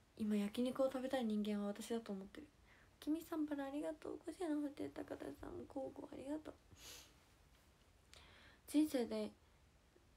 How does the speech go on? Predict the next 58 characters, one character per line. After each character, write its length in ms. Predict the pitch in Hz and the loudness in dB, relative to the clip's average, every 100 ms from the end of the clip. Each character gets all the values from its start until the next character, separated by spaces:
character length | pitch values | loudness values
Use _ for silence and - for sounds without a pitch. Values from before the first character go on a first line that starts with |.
| - - - - - | -20 -20 -20 -20 -12
人 180 | - 247 | -8 -6
生 140 | - | -6
じ 120 | 214 208 | -6 -4
ゃ 20 | |
な 160 | 208 | -4
い、 60 | - - | -4 -4
あ 80 | 226 | -2
の、 320 | 208 208 196 - - | 0 -2 -4 -10 -4
人 220 | - 302 | 10 12
類 180 | 302 240 | 12 10
で 220 | 214 196 - | 6 -2 -4
一 220 | 208 - | -8 -4
番 260 | 247 254 254 - | -2 -2 -4 -4
焼 240 | 233 269 | -4 -2
肉 260 | 269 262 269 | -6 0 2
を 180 | 254 - | 2 -2
今 200 | 240 226 | -4 -4
食 160 | 226 233 | -2 -2
べ 80 | |
た 120 | 240 254 | 0 0
が 100 | 247 | 0
っ 40 | |
て 100 | - | 0
る 80 | 214 | -2
の 180 | 196 190 | -2 -2
は 40 | 202 | -2
私 260 | 220 214 | 0 4
だ 80 | 214 | 4
っ 100 | 214 - - | 4 -4 -8
て 160 | - - - - - | -8 -8 -16 -12 -6
言 80 | 208 | -4
い 20 | |
切 140 | - | -2
れ 80 | 208 | -2
ま 160 | 196 196 | -2 -6
す。 120 | - - - - - - | -10 -20 -20 -20 -20 -6
っ 20 | |
て 100 | - | 2
ぐ 80 | 226 | 6
ら 120 | 226 | 6
い 40 | 202 | 4
ね、 80 | |
私 280 | 196 196 214 | 0 -2 -2
は 60 | 214 | 0
今 120 | 202 | 0
焼 280 | 185 190 214 | -2 -4 -2
肉 200 | 208 208 | -2 -2
を 40 | 208 | -6
食 80 | 202 | -6
べ 80 | |
た 120 | 208 - | -6 -8
い。 40 | - - - - - | -10 -18 -18 -10 -2
焼 160 | 247 | 6
肉 80 | 403 | 8
食 60 | 480 | 8
べ 640 | 494 480 466 466 440 285 | 6 6 6 6 8 6
た 40 | |
い。 80 | - | 4